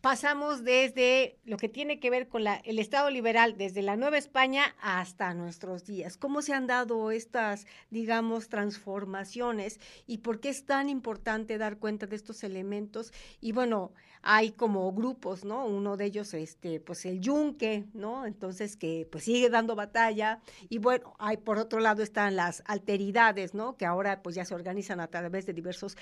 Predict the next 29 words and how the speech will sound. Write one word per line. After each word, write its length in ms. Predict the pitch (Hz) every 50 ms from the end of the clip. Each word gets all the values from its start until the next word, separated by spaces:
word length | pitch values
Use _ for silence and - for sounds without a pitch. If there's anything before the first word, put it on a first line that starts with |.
| - - -
partidos 400 | - 214 190 190 233 220 233 226
políticos, 720 | 226 - 240 269 294 285 294 226 196 - 220 240 - -
entonces, 480 | - 208 190 190 208 196 185 220 208 190
y 160 | 165 170 165
de 120 | 156 180 170
los 120 | 170 -
cuales 280 | - - 196 170 - -
no 80 | 165 175
estamos 400 | 175 175 196 180 185 185 180 -
como 320 | - 160 147 147 160 - - - - - - - -
al 220 | 202 208 214 208 226
margen. 560 | 294 285 269 254 247 - 233 240 269 311 - _ _ - - - _
Entonces, 560 | - 208 208 208 208 226 226 226 254 254 247 - - - - - _ _ _
co-, 240 | - 294 285 - - -
¿cómo 340 | - 302 311 302 311 302 302
es 180 | 294 294 285 -
que 140 | - 277 262
todos 420 | 269 - 277 269 262 262 262 269
estos 380 | 277 262 262 - 285 269 277 -
temas 400 | 285 262 247 240 240 240 - 247
usted 320 | 220 - - 247 233 226
los 240 | 233 226 226 220 233
aborda 560 | 220 214 220 208 202 202 220 220 226 233 - -
a 160 | - 208 202
través 340 | - 214 208 202 214 214 202
de 80 | 202 202
este 220 | 196 196 - - 220
interesante 720 | 214 190 196 202 185 180 180 - - 196 190 185 190 190
escrito? 460 | 170 - - 220 208 180 - - -